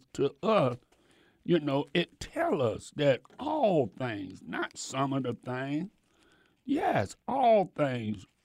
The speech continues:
work together for the good to them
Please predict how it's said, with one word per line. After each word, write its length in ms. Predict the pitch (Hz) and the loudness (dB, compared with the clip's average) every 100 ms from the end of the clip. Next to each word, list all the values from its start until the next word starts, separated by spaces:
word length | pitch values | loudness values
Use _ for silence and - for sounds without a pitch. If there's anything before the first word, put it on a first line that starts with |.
| - | -10
work 440 | 101 107 147 180 160 - | -6 -2 0 0 -2 -4
together 640 | 127 123 190 175 113 104 - _ _ _ _ _ _ - | -8 -4 -4 -4 -4 -8 -10 _ _ _ _ _ _ 2
for 160 | 156 | 4
the 140 | 131 117 | 4 0
good 480 | 139 185 135 92 - - | 2 4 4 2 -6 -2
to 160 | 117 - | -2 -2
them 440 | 147 156 147 143 | 2 2 2 -4